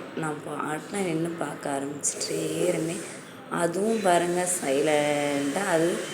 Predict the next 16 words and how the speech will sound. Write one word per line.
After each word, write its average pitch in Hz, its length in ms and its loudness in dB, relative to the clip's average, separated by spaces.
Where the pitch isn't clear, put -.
தேனை 208 320 10
உறிஞ்சு 196 480 8
குடிச்சிட்டே 185 560 4
தான் 185 120 8
இருந்துச்சு. 175 340 6
நாங்க 175 400 4
வந்து 180 320 4
பக்கத்துலேயே 175 720 4
தான் 175 140 4
நின்னு 170 220 0
பார்த்துட்டு 151 340 0
இருந்தேன். 160 440 0
அது 156 380 4
நம்மளை 165 580 2
கண்டுக்க 151 500 2
கூட 180 240 2